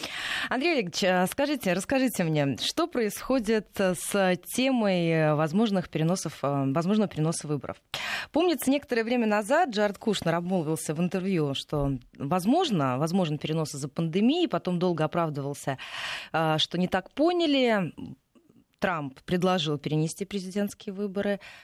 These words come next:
и потом Белый дом снова оправдывается, говорит, что такого, в общем-то, президент не рассматривал. По словам руководителя, м, аппарата сотрудников Белого дома, выборы пройдут третьего ноября, как и было запланировано. То есть, получается, вопрос закрыт, и к этой теме больше возвращаться не будут?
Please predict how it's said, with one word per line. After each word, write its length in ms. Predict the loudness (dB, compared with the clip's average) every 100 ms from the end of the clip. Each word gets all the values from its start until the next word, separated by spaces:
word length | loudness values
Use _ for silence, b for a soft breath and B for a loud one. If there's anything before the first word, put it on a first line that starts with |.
| B B
и 60 | -4
потом 460 | -2 0 2 2
Белый 220 | 2 2 2
дом 180 | 2
снова 280 | 0 0 0
оправдывается, 600 | 2 2 2 0 -2 -2
говорит, 240 | -2 0 0
что 140 | -2
такого, 380 | -4 -2 -2 -2
в 20 |
общем-то, 340 | -2 -4 -4
президент 560 | -4 -4 -2 0 0 2
не 200 | 2 2
рассматривал. 880 | 0 -2 0 0 0 -2 0 2 0
По 140 | -2
словам 240 | -2 0 0
руководителя, 720 | 0 0 0 -4 -2 0 2
м, 220 | 2 2 0
аппарата 400 | 0 -2 -2 -4
сотрудников 640 | -4 -2 -2 -2 -4 -6
Белого 400 | -2 0 0 0
дома, 500 | 2 2 4 4 2
выборы 240 | 0 -2
пройдут 320 | -2 -2 -4
третьего 400 | -2 -2 -2 -2
ноября, 380 | 0 0 0 -2
как 240 | -2 -4 -4
и 20 |
было 240 | -2 -2
запланировано. 640 | -2 -4 0 0 -2 -4 -6
То 380 | -8 -12 -8
есть, 100 | -6
получается, 460 | -2 -2 -2 -2 -4
вопрос 300 | -2 0 0
закрыт, 380 | 0 0 0 -2
и 40 |
к 80 | -2
этой 160 | -4 -2
теме 260 | 0 0
больше 240 | 0 -4 -6
возвращаться 540 | -2 -2 0 -2 -2
не 80 | -4
будут? 400 | -2 -4 -6